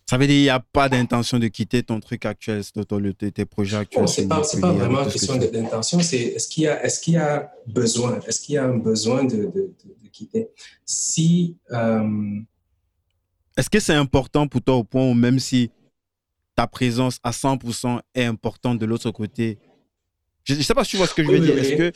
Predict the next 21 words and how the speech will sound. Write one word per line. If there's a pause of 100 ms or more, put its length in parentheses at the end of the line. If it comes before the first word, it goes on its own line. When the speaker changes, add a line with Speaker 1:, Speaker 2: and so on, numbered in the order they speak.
(140)
Speaker 2:
Je
vois,
je,
je
Speaker 1:
euh,
Speaker 2:
comprends
très
bien.
J'ai,
j'ai
juste
envie
de
faire
la,
la
distinction (400)
qui (600)
est
importante (540)
entre